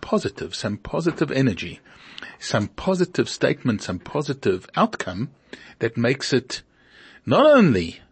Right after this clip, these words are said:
restored to its pristine former self before anything happened, but rather we have taken the pit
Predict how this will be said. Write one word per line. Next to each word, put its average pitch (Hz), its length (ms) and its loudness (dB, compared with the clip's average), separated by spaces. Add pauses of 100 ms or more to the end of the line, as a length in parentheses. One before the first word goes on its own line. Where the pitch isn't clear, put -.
(220)
restored 117 720 2
to 127 240 2
its - 240 -4
pristine 98 640 -2 (400)
former 123 340 2
self - 340 0
before 101 320 -2
anything 98 320 -4
happened, - 460 -8 (400)
but 120 180 -4
rather 147 340 4
we 135 200 2
have 110 260 -4
taken 127 540 -2 (420)
the 113 540 0 (720)
pit - 320 0